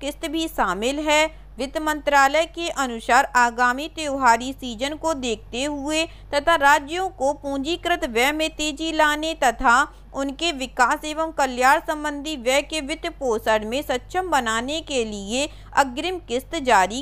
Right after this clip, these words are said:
की गई है। ठीक है दोस्तों, चलिए आगे बढ़ते हैं, नेक्स्ट क्वेश्चन देखते हैं। नेक्स्ट क्वेश्चन लिखा है फ्रेंड्स, अक्टूबर दो हज़ार चौबीस में सरकार ने देश में विभिन्न स्थानों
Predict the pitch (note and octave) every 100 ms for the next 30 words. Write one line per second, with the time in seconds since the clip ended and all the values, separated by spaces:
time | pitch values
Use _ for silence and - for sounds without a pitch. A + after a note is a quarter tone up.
0 | - F4 F#4 D4+ C4 A#3 A#3 C#4+ G#3+ -
1 | - - - D4+ D4+ D#4+ D#4+ F#4 C5 -
2 | - C4+ D#3 - - - D4 C#4 C4+ C4
3 | C4+ E4 D#4+ E4 E4 E4 E4+ E4 E4+ -
4 | E4 - G4 E4+ A#3 G3 - A3 A3 C#4
5 | G#3 F4 B4+ - - - - - - -
6 | - - - - - - - - C4 C4+
7 | D4 D#4 F4 F4+ D4 A3+ A3 B3+ B3 B3
8 | C4 C#4+ C#4 C#4 C4 C4+ A#3+ A#3 E4 F#4
9 | D4+ D4 C#4 - A#3 G3 B3 D4 D4+ E4
10 | C4+ A#3 - A3+ A3+ A#3 A#3 C#4 E4 -
11 | - G3 B3+ E4+ F#4+ E4+ E4+ B3 G#3+ D4+
12 | F4+ F4+ - B3+ G#3 G#3 G#3